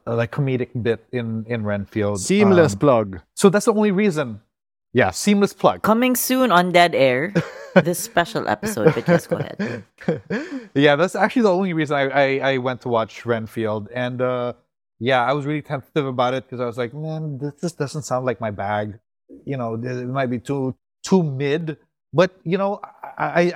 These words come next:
Speaker 1: I didn't find it mid. I thought it was pretty funny. I thought it was, like, surprisingly gory. Um, and, and I, I, yeah, I, I enjoyed, uh, the, the, the blend of, of both.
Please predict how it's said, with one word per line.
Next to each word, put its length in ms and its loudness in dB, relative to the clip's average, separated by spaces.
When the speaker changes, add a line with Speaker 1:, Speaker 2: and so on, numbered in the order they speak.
Speaker 1:
I 40 2
didn't 360 -6
find 260 -2
it 160 -6
mid. 320 -6
I 120 -2
thought 220 0
it 40 -4
was 180 -10
pretty 440 -4
funny. 600 -4
I 120 -6
thought 280 -4
it 80 -6
was, 280 -10
like, 100 0
surprisingly 1000 -4
gory. 720 -4
Um, 720 -4
and, 260 0
and 280 -2
I, 480 -2
I, 260 -4
yeah, 240 -6
I, 260 -4
I 80 -2
enjoyed, 580 -2
uh, 300 -2
the, 180 -6
the, 400 -6
the 140 -2
blend 400 -4
of, 260 -8
of 200 -2
both. 500 -4